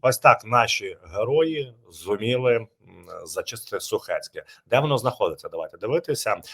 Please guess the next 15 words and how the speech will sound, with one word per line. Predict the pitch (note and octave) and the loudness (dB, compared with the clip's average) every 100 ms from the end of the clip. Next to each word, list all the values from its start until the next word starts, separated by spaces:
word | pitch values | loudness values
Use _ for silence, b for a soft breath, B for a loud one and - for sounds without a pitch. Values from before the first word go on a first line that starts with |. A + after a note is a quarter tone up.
| B | B
Це | - C3+ | 0 0
крайній | - A#2+ B2+ C#3 C3 A#2+ | 4 4 6 4 2 2
рубіж | G#2 G2+ A2+ D#3+ D#3 - - | 2 0 -2 -2 -2 -4 -10
від, | F#2+ G#2 B2 B2 A2 | -12 -8 -6 -6 -4
е, | G#2+ G#2 G#2 G2 G2 G2 F#2 F2+ - F#2+ | 0 2 2 2 0 -4 -6 -10 -12 -4
над | G#2+ - G2+ | 2 2 4
Родинським. | G#2 D#2+ D#2 - E2+ | 2 2 -8 -16 -18
І | E2+ | -20
це | - G2+ | -14 -12
дуже | F#2 G#2 F2 | -4 -4 -2
важливий | F2 F2 F#2 F2 | -2 -4 -4 -6
напрямок. | G#2 C#3 A#2+ G#2+ F2+ - _ _ _ _ _ | -2 -4 -2 -4 -4 -8 _ _ _ _ _
Так, | F2 C#2+ - _ _ | -4 -4 -10 _ _
ось, | E2 D2+ - _ - | -14 -14 -16 _ -18
дивіться. | D#2 D#2 - | -16 -16 -18